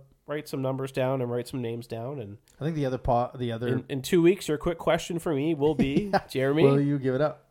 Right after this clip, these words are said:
Speaker 2: All right.
Speaker 1: that's, that's,
Speaker 2: Yeah.
Speaker 1: uh, that's a, that's a quick question when, when we're back in two weeks.
Speaker 2: Perfect. I think, uh, the other part,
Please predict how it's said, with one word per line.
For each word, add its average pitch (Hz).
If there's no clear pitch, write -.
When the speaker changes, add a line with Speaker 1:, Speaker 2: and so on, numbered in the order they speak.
Speaker 2:
All 143
right. 135
Speaker 1:
that's, 123
that's, 123
Speaker 2:
Yeah. 123
Speaker 1:
uh, 113
that's 120
a, 139
that's 135
a -
quick 156
question 156
when, 139
when 131
we're 135
back 139
in 131
two 131
weeks. -
Speaker 2:
Perfect. 139
I 123
think, 135
uh, 117
the 123
other 135
part, 139